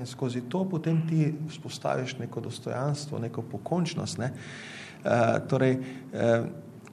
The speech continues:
se hočem povedati, da tudi ateistična filozofija, ne, na koncu v tehle segmentih išče pokončnost človeka, dostojanstvo, če tudi je potem si sam materialist,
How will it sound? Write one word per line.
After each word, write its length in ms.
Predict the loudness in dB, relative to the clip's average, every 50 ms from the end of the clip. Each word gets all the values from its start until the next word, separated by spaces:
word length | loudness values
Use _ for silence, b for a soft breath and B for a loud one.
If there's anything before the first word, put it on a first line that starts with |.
| -10 -8
se 180 | -6 -6 -6 0
hočem 280 | 4 4 6 6 6 6
povedati, 320 | 6 8 8 8 8 8
da 60 | 6
tudi 160 | 6 6 6 6
ateistična 800 | 6 4 4 4 6 8 8 8 6 6 2 0 0 0 -2 -2
filozofija, 720 | -2 0 0 0 0 0 0 -2 0 0 0 2 2 2
ne, 160 | 2 2 0 -2 -4 -8 B B B B B B B
na 180 | 0 2 2 2
koncu 680 | 4 6 8 10 10 10 10 8 6 4 2 2 2 2 2 0
v 180 | -2 -2 -2
tehle 440 | 0 4 6 6 6 6 4 4 4 4
segmentih 640 | 2 0 0 0 2 2 4 4 4 2 2 0 -2 -2 -6 B B B B B B B B B -20 -20 -18 -4 2
išče 480 | 6 6 8 6 6 4 2 2 2 2 2 0 -2 -6 -8 -6 -6 -8 -8 -8 -10 -10 -10 -2
pokončnost 800 | 2 2 2 4 6 8 8 8 8 8 6 6 6 6 6 6
človeka, 520 | 4 2 2 6 6 6 6 6 6 4 4
dostojanstvo, 1000 | 4 4 2 0 0 2 2 4 6 6 8 6 6 4 2 0 2 2 2
če 160 | 4 4 2 0
tudi 200 | 2 4 6 6
je 80 | 6
potem 240 | 6 6 6 6 6
si 120 | 6 4 2
sam 220 | 2 2 4 6 6
materialist, 720 | 6 4 4 4 4 6 6 8 8 8 6 4 4 0